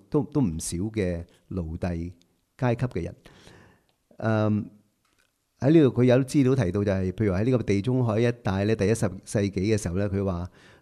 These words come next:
凡係嗰啲大城市呢，有三分之一嘅人口呢，都可以係奴隸嘅，吓。噉所以你可想而知係，誒，係一個好，教會好需要處理嘅，誒，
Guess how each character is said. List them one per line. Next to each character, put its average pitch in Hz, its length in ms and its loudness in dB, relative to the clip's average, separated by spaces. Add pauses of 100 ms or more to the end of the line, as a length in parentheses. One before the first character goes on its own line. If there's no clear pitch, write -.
凡 92 160 0
係 104 100 0
嗰 120 60 4
啲 131 40 2
大 98 200 0
城 85 300 -2
市 - 160 -6
呢， 104 260 -2 (340)
有 107 180 -2
三 127 380 0
分 98 240 0
之 - 180 -8
一 127 200 2
嘅 113 320 0
人 82 160 -4
口 92 240 -4
呢， 110 100 -2
都 127 220 0
可 104 200 -2
以 104 160 -2
係 95 140 -2
奴 80 220 -8
隸 82 140 -8
嘅， 82 160 -6
吓。 90 260 -6 (260)
噉 113 120 -2
所 117 120 -2
以 110 80 0
你 101 80 0
可 101 140 -2
想 110 120 -4
而 98 100 -4
知 80 160 -6
係， 90 300 -4 (440)
誒， 85 440 -6 (640)
係 101 220 0
一 - 20 4
個 110 180 0
好， 95 360 -2 (160)
教 104 200 0
會 104 160 0
好 113 80 0
需 123 220 -2
要 95 160 -2
處 - 220 -10
理 90 400 -4
嘅， 85 360 -4 (440)
誒， 87 240 -8